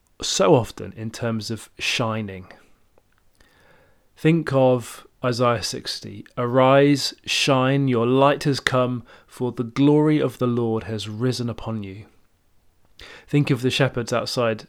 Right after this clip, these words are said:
Bethlehem watching their flocks by night when the glory of the Lord shone around them. Think of the New Jerusalem, where we read, "The city does not need the sun or the moon to shine on it,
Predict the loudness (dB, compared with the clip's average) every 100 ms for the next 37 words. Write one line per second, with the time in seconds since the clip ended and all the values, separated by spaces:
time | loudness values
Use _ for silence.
0 | _ -6 -6 -8 -8 -6 -4 -2 -2 -2
1 | -2 -2 -2 0 -2 0 -4 -6 -12 -20
2 | -18 -6 -2 -2 -4 -2 2 6 4 2
3 | -2 -2 -2 -6 -10 _ -10 -6 -2 0
4 | 2 2 2 0 -6 -10 -16 -18 _ _
5 | _ _ _ _ _ -20 -6 0 2 2
6 | 2 2 2 0 -2 -2 -6 -8 -8 -6
7 | -4 -2 -4 -6 -6 -8 -10 _ -10 -6
8 | -4 -4 -2 -2 0 -2 -2 -8 -8 -8
9 | -8 -8 -12 -10 -2 0 0 -2 -6 -10
10 | -6 -2 0 0 -2 -8 -8 -6 -6 -8
11 | -10 -12